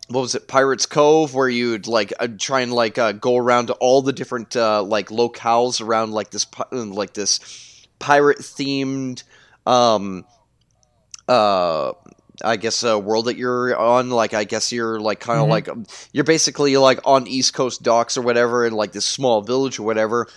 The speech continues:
Speaker 1: And then there would be small I Spy puzzles that were themed around, like, um, around the locale that you're in. And then there would also be, I think it was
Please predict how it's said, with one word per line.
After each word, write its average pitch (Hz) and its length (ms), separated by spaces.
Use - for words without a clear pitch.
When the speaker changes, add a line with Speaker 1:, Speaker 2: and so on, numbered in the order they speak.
Speaker 1:
And 131 180
then 127 180
there 123 100
would 120 160
be 117 320
small 135 420
I 143 200
Spy 127 320
puzzles 131 600
that 131 160
were 131 120
themed 139 580
around, 123 680
like, 104 320
um, 104 480
around 120 280
the 117 80
locale 117 420
that 98 100
you're 107 160
in. 117 160
And 135 140
then 139 120
there 131 120
would 127 100
also 120 280
be, 113 180
I 107 80
think 123 260
it - 120
was 107 680